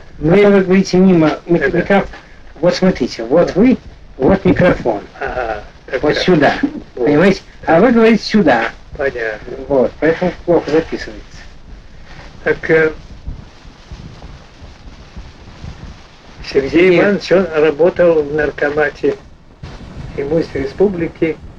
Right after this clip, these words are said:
Speaker 1: доброво-, на до-, на добровольных началах. Понимаете? Дело в том, что мы выдавали охранные грамоты.
Speaker 2: И у
Speaker 1: Мы
Speaker 2: него на дому вроде музей был.
Speaker 1: Был музей.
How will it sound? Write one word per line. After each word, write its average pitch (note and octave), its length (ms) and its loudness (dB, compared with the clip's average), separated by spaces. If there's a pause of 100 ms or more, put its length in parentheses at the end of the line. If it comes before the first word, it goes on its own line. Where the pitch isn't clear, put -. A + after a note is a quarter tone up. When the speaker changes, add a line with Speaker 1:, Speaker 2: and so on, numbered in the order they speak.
(560)
Speaker 1:
доброво-, E3+ 520 4
на D#3+ 160 0
до-, E3+ 240 0 (120)
на D#3 140 -2
добровольных E3+ 800 2
началах. C#3 560 -4 (280)
Понимаете? C#3 440 -6 (840)
Дело C#3+ 260 2
в - 60 -6
том, F#3+ 200 -2
что - 140 -8
мы E3+ 180 -2
выдавали E3 680 0
охранные E3 840 -2
грамоты. D3+ 460 0 (1400)
Speaker 2:
И E3+ 40 0
у E3+ 40 4
Speaker 1:
Мы F3 60 4
Speaker 2:
него F#3 220 4
на A#3 140 4
дому G3+ 340 4
вроде G#3 240 4
музей D3 480 2 (320)
был. B2+ 120 -2
Speaker 1:
Был C3+ 80 0
музей. A#2 520 -6